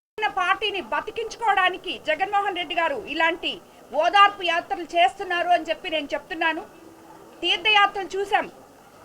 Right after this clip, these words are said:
జైత్ర యాత్ర చూసాం, విజయ యాత్ర చూసాం, దండయాత్ర చూసాం, ఓదార్పు యాత్ర కూడా చూసాం. జగన్మోహన్ రెడ్డి జైలు యాత్రలు, నీచపు పరామర్శలు చూస్తుంటే నిజంగా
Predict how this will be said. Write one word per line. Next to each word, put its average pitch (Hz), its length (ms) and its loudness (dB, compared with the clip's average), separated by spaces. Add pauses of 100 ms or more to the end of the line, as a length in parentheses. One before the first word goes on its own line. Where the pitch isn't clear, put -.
(240)
జైత్ర 440 320 0
యాత్ర 403 460 2
చూసాం, 359 340 0 (640)
విజయ 440 320 2
యాత్ర 415 240 4
చూసాం, 359 460 -2 (220)
దండయాత్ర 403 800 4
చూసాం, 330 340 -2 (360)
ఓదార్పు 427 500 4
యాత్ర 403 320 0
కూడా 392 160 -2
చూసాం. 262 360 -4 (360)
జగన్మోహన్ 427 560 0
రెడ్డి 359 180 -6
జైలు 381 360 2
యాత్రలు, 392 640 2 (100)
నీచపు 427 420 -6
పరామర్శలు 370 640 0 (100)
చూస్తుంటే 330 560 -4 (300)
నిజంగా 339 520 0